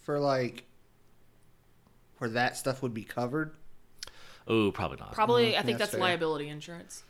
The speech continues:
Speaker 2: Yeah.
Speaker 1: Mm.
Speaker 2: Yeah.
Speaker 3: Probably through a separate
Speaker 1: Mm.
Speaker 3: company.
Speaker 2: Oh, Aflac, I think.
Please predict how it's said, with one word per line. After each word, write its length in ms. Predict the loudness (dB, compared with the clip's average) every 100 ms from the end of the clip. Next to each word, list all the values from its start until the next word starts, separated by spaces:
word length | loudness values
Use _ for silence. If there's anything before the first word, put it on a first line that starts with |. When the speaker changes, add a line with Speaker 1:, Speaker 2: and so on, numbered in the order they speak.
| -8
Speaker 2:
Yeah. 240 | -4 -4 -8 -12
Speaker 1:
Mm. 200 | -10 -8 -10 -18 -20 -20 -14
Speaker 2:
Yeah. 100 | -2
Speaker 3:
Probably 160 | -2 -2
through 140 | -8
a 20 | -10
separate 260 | -12 -10
Speaker 1:
Mm. 40 | -8
Speaker 3:
company. 220 | -6 2
Speaker 2:
Oh, 140 | 6 8
Aflac, 460 | 8 6 2 2 -4
I 60 |
think. 340 | -6 -6 -8